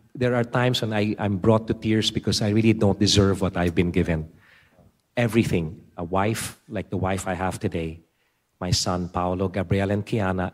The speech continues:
and my daughter-in-law Samantha, and my, my grandchild Leia, I don't deserve any of that. And it really, don't, don't ever fall into the trap where, you know, "If I do this, I deserve it. If I do this, I deserve it." Yeah,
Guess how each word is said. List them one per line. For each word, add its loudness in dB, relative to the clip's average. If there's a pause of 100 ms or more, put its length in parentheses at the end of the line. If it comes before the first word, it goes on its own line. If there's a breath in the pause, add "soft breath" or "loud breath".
(100)
and -2
my 4
daughter-in-law 0
Samantha, -2 (360 loud breath)
and -4
my, -2 (160)
my -4 (220)
grandchild 0
Leia, 4 (500 soft breath)
I 0
don't 6
deserve 2
any -2
of -4
that. -8 (380)
And 2
it 0
really, 6
don't, 2 (840 soft breath)
don't 2
ever 4
fall 0
into 0
the 2
trap 0
where, 0 (840 soft breath)
you 0
know, 2
"If 2
I 4
do 2
this, 6
I -4
deserve 0
it. 2
If -2
I -2
do 2
this, 2
I -4
deserve 2
it." 4
Yeah, 4